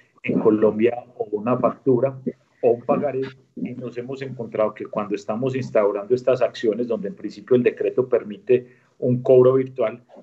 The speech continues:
pues la gran inquietud de muchos jueces es,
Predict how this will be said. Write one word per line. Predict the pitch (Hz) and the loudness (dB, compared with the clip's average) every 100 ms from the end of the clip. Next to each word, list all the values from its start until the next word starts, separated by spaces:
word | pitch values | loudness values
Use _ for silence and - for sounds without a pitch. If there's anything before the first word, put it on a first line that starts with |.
| _ | _
pues | 110 | -6
la | 104 | -6
gran | 101 107 | -8 -10
inquietud | 120 123 110 104 | -12 -8 -10 -8
de | 101 | -10
muchos | 120 117 - 131 | -10 -6 -2 0
jueces | 123 117 120 120 | 0 0 -2 -2
es, | 120 113 110 - - | -4 -4 -10 -16 -20